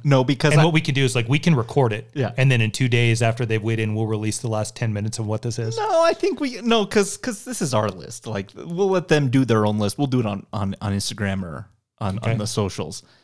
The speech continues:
Speaker 2: I just think it'd be fun to hear what they say, and then after we've already cut it,
Speaker 1: Well,
Speaker 2: see.
Speaker 1: let's just talk about this with both of us. What legacy to you, and this is the conversation of, like, where we've gone to, the importance of these. What's more important to you? Was this reemergence, gritty style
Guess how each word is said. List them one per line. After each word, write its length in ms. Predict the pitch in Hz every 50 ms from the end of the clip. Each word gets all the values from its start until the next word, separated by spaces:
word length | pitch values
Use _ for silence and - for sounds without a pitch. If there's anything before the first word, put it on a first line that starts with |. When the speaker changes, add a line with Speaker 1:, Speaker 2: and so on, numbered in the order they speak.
| _ -
Speaker 2:
I 60 | -
just 100 | 147 151
think 140 | 175 190 160
it'd 80 | 170 143
be 100 | 156 139
fun 220 | - 165 156 151
to 40 | 139
hear 140 | 113 139 143
what 140 | 131 123 120
they 120 | - 131 127
say, 320 | 123 - 131 117 113 127
and 140 | 143 123 123
then 120 | 123 120 117
after 220 | 123 120 120 123
we've 180 | 113 120 123 123
already 200 | 120 113 107 104
cut 220 | - - 117 107
it, 220 | 104 107 - - - 151
Speaker 1:
Well, 80 | 208
Speaker 2:
see. 60 | 226
Speaker 1:
let's 200 | 262 302 311 302
just 140 | 311 262 -
talk 180 | - 240 214 -
about 180 | 208 196 190 -
this 160 | 196 180 -
with 160 | - 160 127 113
both 220 | 127 123 123 -
of 100 | 117 101
us. 180 | 101 98 - -
What 240 | - 120 151 226 240
legacy 560 | 214 220 220 226 190 196 185 - - 196 175
to 180 | 165 - - 165
you, 320 | 135 117 123 151 147 120
and 220 | 110 107 107 104 107
this 220 | 110 113 117 -
is 160 | 156 143 127
the 60 | 123 117
conversation 600 | - - 143 139 135 123 - 139 131 120 - 131
of, 120 | 110 95 101
like, 180 | 104 98 -
where 140 | 110 107 110 120
we've 180 | 127 120 101
gone 260 | 107 117 123 131 143
to, 180 | 123 - 120 107
the 100 | 98 98
importance 480 | 95 98 - - 165 165 - 117 - -
of 140 | 98 92
these. 480 | 95 98 98 98 95 92 92 - - - _ _ _ _ _ _ _
What's 300 | - 120 143 185 - -
more 180 | 175 175 180 170
important 400 | 160 143 - 170 160 139 143 123 -
to 80 | - 117
you? 200 | 117 131 143 123
Was 240 | 101 101 95 95
this 300 | 104 110 107 101 - - - _ _ _ _ _ _ _ _ _ _ _ _ -
reemergence, 1120 | 120 117 123 131 151 143 127 127 131 143 143 123 123 147 147 143 143 131 - - - - - _ _ _ 110 101
gritty 720 | - 107 104 113 127 131 135 143 139 139 139 139 135 135
style 840 | 135 - - - - - 107 107 113 120 131 131 131 127 131 123 113